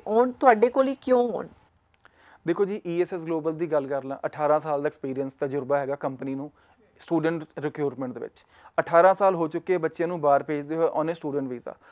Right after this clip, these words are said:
Speaker 2: ਉਹ ਇੱਕ ਐਕਸਪੀਰੀਅੰਸ ਹੈ, ਇੱਕ ਨੌਲੇਜ ਹੈ, ਡੈਕੇਡਸ ਨਿਕਲ ਚੁੱਕੇ ਹੈਗੇ ਇਸੇ ਕੰਮ ਦੇ ਵਿੱਚ। And ਜਦ ਤੱਕ ਮੈਂ ਜਿਵੇਂ ਪਹਿਲਾਂ ਗੱਲ ਕੀਤੀ ਸੀਗੀ, ਤੁਸੀਂ ਜਿੱਥੋਂ ਫਾਈਲ ਅਪਲਾਈ ਕਰ ਰਹੇ ਹੋ, ਉਹ ਬੰਦੇ ਨੂੰ ਨੌਲੇਜ ਕਿੰਨੀ ਹੈ, ਐਕਸਪੀਰੀਅੰਸ ਕਿੰਨਾ, ਡਿਪੈਂਡ ਉਸ ਚੀਜ਼ 'ਤੇ ਕਰਦਾ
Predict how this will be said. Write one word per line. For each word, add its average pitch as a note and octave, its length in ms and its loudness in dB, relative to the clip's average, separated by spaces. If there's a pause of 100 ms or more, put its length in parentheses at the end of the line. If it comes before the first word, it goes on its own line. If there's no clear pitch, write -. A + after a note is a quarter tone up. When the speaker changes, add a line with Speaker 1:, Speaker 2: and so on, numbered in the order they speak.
(160)
Speaker 2:
ਉਹ F#3 60 2
ਇੱਕ G3+ 100 0
ਐਕਸਪੀਰੀਅੰਸ F3 680 0
ਹੈ, B2+ 120 -6 (340)
ਇੱਕ E3+ 140 -4
ਨੌਲੇਜ C#3+ 480 4
ਹੈ, - 120 -4 (320)
ਡੈਕੇਡਸ E3+ 400 4
ਨਿਕਲ E3 320 -2
ਚੁੱਕੇ D#3 300 -8
ਹੈਗੇ D#3 300 -4
ਇਸੇ E3+ 220 -2
ਕੰਮ D3 260 -2
ਦੇ C3 100 -4
ਵਿੱਚ। A#2+ 260 -12 (460)
And G3+ 120 2
ਜਦ E3+ 180 8
ਤੱਕ G#3+ 240 2 (240)
ਮੈਂ E3 140 2
ਜਿਵੇਂ E3 200 -2
ਪਹਿਲਾਂ E3 280 6
ਗੱਲ E3+ 160 10
ਕੀਤੀ D3+ 280 -6
ਸੀਗੀ, C#3 240 -10
ਤੁਸੀਂ D#3 240 -8
ਜਿੱਥੋਂ D#3 280 -2
ਫਾਈਲ F3 260 4
ਅਪਲਾਈ D#3 320 2
ਕਰ D3 180 0
ਰਹੇ C#3+ 100 -6
ਹੋ, C3+ 120 -6 (260)
ਉਹ F#3+ 80 4
ਬੰਦੇ F3+ 280 0
ਨੂੰ G#3 180 0
ਨੌਲੇਜ E3 360 4
ਕਿੰਨੀ F3+ 320 -6
ਹੈ, G3 60 -6
ਐਕਸਪੀਰੀਅੰਸ E3 500 -4
ਕਿੰਨਾ, F3+ 240 -2
ਡਿਪੈਂਡ D#3+ 340 -2
ਉਸ D#3 160 -6
ਚੀਜ਼ D3 140 -8
'ਤੇ D#3+ 120 -8
ਕਰਦਾ D3 300 -4